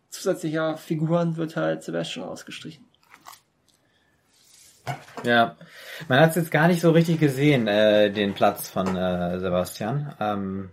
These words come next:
Speaker 1: Aber man hat zumindest gesehen, dass da ein
Speaker 2: ein Zettel
Speaker 1: Sitz
Speaker 2: hing. Ja, ja,
Speaker 1: ein
Speaker 2: das
Speaker 1: Zettel
Speaker 2: war,
Speaker 1: ist.
Speaker 2: äh, ja.
Speaker 1: Und wir wissen ja, dass er nicht da war.
Speaker 2: Richtig, ja.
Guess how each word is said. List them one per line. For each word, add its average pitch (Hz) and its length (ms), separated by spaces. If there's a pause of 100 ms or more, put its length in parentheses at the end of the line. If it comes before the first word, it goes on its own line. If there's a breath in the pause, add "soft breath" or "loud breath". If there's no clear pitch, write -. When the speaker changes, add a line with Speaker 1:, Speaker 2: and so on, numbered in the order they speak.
Speaker 1:
Aber 139 220
man 135 200
hat 143 160
zumindest 139 540
gesehen, 139 340
dass 127 220
da 123 240
ein 120 280 (140)
Speaker 2:
ein - 100
Zettel 98 280
Speaker 1:
Sitz 92 100
Speaker 2:
hing. 92 320
Ja, 92 140
ja, 85 140
Speaker 1:
ein 82 100
Speaker 2:
das 85 160
Speaker 1:
Zettel - 140
Speaker 2:
war, 92 240
Speaker 1:
ist. - 200
Speaker 2:
äh, - 60
ja. 92 160
Speaker 1:
Und 120 100
wir 127 100
wissen 127 200
ja, 113 100
dass 113 180
er 117 120
nicht 117 220
da 123 240
war. 123 140
Speaker 2:
Richtig, 90 440 (220)
ja. - 220